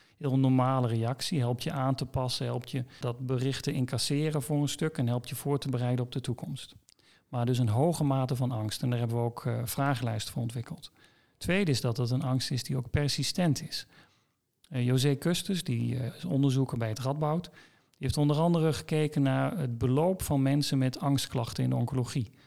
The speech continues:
En dan zie je eigenlijk dat er een deel van de mensen is die eigenlijk altijd hoog scoort. Dat is de minderheid. Dat er een deel is die altijd laag scoort. Dat is ook de minderheid. En dat er een grote groep is die aanvankelijk hoog scoort op angst voor terugkeer van kanker.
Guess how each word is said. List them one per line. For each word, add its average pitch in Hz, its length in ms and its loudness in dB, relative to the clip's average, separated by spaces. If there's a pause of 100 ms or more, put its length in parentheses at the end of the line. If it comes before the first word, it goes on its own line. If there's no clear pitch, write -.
(500)
En 127 100 -4
dan 123 120 4
zie 202 180 2
je 165 80 4
eigenlijk 117 480 -2
dat 120 200 -4
er 117 140 -2
een 113 220 -2
deel 165 300 2
van 143 160 2
de 123 60 4
mensen 120 400 2
is 117 220 -4
die 117 260 -2 (180)
eigenlijk 127 200 -4
altijd 165 280 2
hoog 113 260 0
scoort. 175 420 -2 (520)
Dat 117 180 -6
is 110 100 0
de 120 60 2
minderheid. 135 680 2 (640)
Dat 139 200 0
er 135 80 2
een 135 80 6
deel 160 280 4
is 120 140 2
die - 120 -4
altijd 147 340 2
laag 127 280 0
scoort. 185 480 -2 (260)
Dat 120 180 -6
is 113 100 0
ook 131 120 0
de - 80 -2
minderheid. 139 580 2 (540)
En 139 160 0
dat 143 200 2
er 135 160 0
een 117 120 0
grote 147 360 0
groep 139 280 -4
is 127 220 -2
die 123 340 -8
aanvankelijk 139 580 -2
hoog 117 360 0
scoort 165 320 -2
op - 120 -4
angst 139 220 0
voor 135 120 -2
terugkeer - 360 -4
van 117 160 0
kanker. 113 440 -4